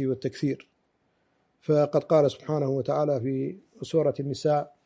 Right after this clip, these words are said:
"يا أيها الذين آمنوا كونوا قوامين لله شهداء بالقسط ولو على أنفسكم أو الوالدين والأقربين إن يكن غنيا أو فقيرا فالله أولى بهما".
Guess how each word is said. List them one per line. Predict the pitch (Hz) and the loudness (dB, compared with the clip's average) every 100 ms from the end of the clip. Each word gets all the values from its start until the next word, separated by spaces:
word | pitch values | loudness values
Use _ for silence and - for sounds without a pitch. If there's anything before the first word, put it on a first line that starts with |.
| _ _ _ - | _ _ _ -6
"يا | 143 143 139 135 147 | 0 2 4 2 0
أيها | 147 147 127 | -2 -2 -2
الذين | 135 135 143 139 | 0 0 -2 -4
آمنوا | 139 143 143 139 | -6 -6 -4 -6
كونوا | 156 151 143 139 | -4 -4 -4 -2
قوامين | 139 139 143 147 143 139 139 | -4 -4 -6 -4 -4 -6 -4
لله | 135 135 143 139 | -4 -2 -2 -2
شهداء | 131 139 135 135 139 139 135 139 139 139 165 156 | -2 -4 -4 -4 -4 -4 -6 -6 -6 -6 -6 -8
بالقسط | 139 - 143 - - | -10 -8 -10 -8 -6
ولو | 139 135 139 | -4 -2 -2
على | 127 135 139 135 135 135 135 151 | -2 -2 -4 -4 -4 -6 -6 -6
أنفسكم | 143 139 143 135 131 - 135 139 135 | -8 -8 -8 -6 -6 -6 -8 -8 -6
أو | 131 135 | -6 -4
الوالدين | 139 139 135 135 139 135 | -4 -4 -6 -6 -6 -8
والأقربين | 135 151 147 143 135 139 143 _ _ _ _ _ - | -8 -8 -8 -6 -4 -6 -10 _ _ _ _ _ -2
إن | 143 139 | 0 2
يكن | 135 - 135 | 0 0 -2
غنيا | 131 143 135 135 - | -2 -6 -4 -4 -4
أو | 127 | -6
فقيرا | 131 143 139 135 135 131 | -6 -4 -4 -4 -4 -4
فالله | 123 139 139 123 | -4 -2 -2 -2
أولى | 139 131 135 135 | -2 -2 -2 -4
بهما". | 127 117 131 | -6 -8 -10